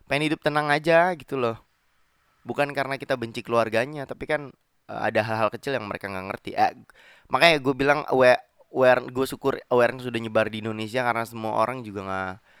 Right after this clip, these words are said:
nggak terlalu ngerti dan teredukasi tentang ini, bahwa kesehatan mental seseorang tuh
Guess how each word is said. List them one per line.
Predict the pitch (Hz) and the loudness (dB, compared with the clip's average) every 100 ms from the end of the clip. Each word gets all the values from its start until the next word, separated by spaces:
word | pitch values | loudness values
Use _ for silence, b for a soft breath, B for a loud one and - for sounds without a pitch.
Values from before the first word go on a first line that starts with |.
| b - | b -4
nggak | 113 | -2
terlalu | 117 117 117 | 0 -2 -2
ngerti | 110 120 | -6 -6
dan | 110 | -6
teredukasi | 107 107 107 101 110 101 | -4 -4 -4 -4 -6 -6
tentang | 110 104 107 | -6 -4 -4
ini, | 107 120 | -8 -6
bahwa | 107 101 | -4 -4
kesehatan | 104 101 104 | -4 -6 -4
mental | 101 101 107 | -6 -6 -8
seseorang | 104 104 104 107 104 120 127 | -10 -10 -2 0 0 -2 -4
tuh | 131 | -8